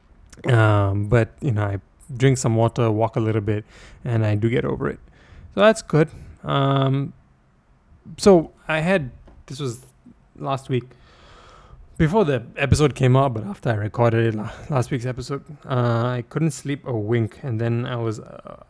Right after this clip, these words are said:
up and I watched the clock go from, you know, eleven, twelve, one, and I was like, "Okay, I need something to put me to sleep." Then I thought,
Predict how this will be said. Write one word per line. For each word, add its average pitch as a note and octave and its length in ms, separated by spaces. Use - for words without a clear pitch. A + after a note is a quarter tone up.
up - 340
and B2+ 160
I G#2+ 80
watched A#2 360
the C3 80
clock C3 320
go A#2+ 200
from, G#2 500
you A2+ 100
know, F#2+ 160
eleven, A#2 640
twelve, A2 640
one, G#2+ 340
and G#2 120
I G2+ 80
was G2+ 140
like, G#2 140
"Okay, A#2 320
I G#2 80
need A2+ 180
something G#2+ 320
to G#2+ 40
put A#2+ 160
me G#2+ 100
to G2+ 80
sleep." G#2+ 360
Then A2+ 120
I G#2 100
thought, A2 320